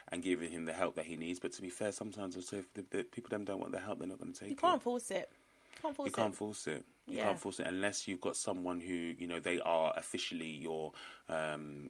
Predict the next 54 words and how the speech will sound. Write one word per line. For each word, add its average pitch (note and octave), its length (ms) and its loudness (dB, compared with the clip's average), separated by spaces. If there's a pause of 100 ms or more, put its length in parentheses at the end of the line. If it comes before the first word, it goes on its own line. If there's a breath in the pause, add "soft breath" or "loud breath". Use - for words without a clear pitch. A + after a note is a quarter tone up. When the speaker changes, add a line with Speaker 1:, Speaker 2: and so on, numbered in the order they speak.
(140)
Speaker 1:
would F2+ 140 -8
you, - 60 -8 (160)
not - 120 -12 (300)
custodian, D#2+ 600 -4
carer E2 340 2
or D#2 220 0
whatever, E2+ 300 2 (240)
Speaker 2:
Mm. F#3 380 0
Speaker 1:
unless F2+ 340 2
they E2+ 180 2
can F2+ 180 -4
obviously, E2 460 -2 (260)
you F2 100 -6
know, D#2 140 -2
they E2 200 0
have D#2+ 260 -2
the D#2+ 80 -4
rights D#2+ 320 2
to - 100 -4
your D2+ 160 2
assets - 380 -2
in D2+ 60 -8
your D2+ 80 -6
life D#2+ 340 0
or C#2 60 -4
power D#2 240 2
of C#2+ 60 -4
attorney D#2+ 320 -2
or D2 40 -2
whatever, D#2+ 460 -4 (360 loud breath)
you F2+ 120 -4
can't F2 520 0 (140)
force - 600 -2 (100)
people D#2+ 400 -4
Speaker 2:
No. F3 260 0
Speaker 1:
to - 120 -2
want D#2+ 240 -2
to E2 100 -4
get D#2 180 -2
the D2+ 80 -6
help, D2+ 280 -2
because - 440 -4
to F2+ 120 -2
them, E2 400 6
to - 140 -2
him, E2 400 0
he's F#2 120 -4
probably F2 260 0
just - 240 -6
like, E2+ 200 8
"Oh, F#2 80 4
this C#4 180 2
Speaker 2:
He's - 40 -2
Speaker 1:
is - 40 0